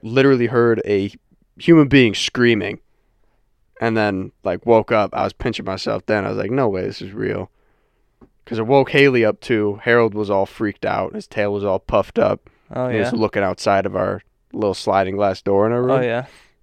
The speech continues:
Speaker 1: And I was like, "Uh, nope, not real." <laughs> Started pinching myself. I was like, "Not waking up. It's real."
Speaker 2: Mm, so that was at the new place?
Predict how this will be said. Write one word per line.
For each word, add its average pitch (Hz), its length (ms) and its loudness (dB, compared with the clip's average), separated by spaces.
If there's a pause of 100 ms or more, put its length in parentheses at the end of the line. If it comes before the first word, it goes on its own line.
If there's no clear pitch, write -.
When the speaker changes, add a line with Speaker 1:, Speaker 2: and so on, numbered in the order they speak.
(580)
Speaker 1:
And 101 100 -12
I - 20 -8
was 92 100 -8
like, 92 140 -4
"Uh, 120 600 0
nope, 151 260 2 (600)
not 135 200 2
real." 113 300 2 (200)
<laughs> - 200 -20
Started - 240 0
pinching 131 300 2
myself. 127 360 4
I 135 40 2
was 120 140 -2
like, 107 180 0
"Not 127 200 4
waking 127 300 2
up. 110 260 2
It's 139 220 0
real." 104 260 2
Speaker 2:
Mm, 123 200 -10 (140)
so - 140 -8
that 143 140 6
was 139 120 2
at 135 120 0
the 131 80 -10
new 127 140 -8
place? - 420 -4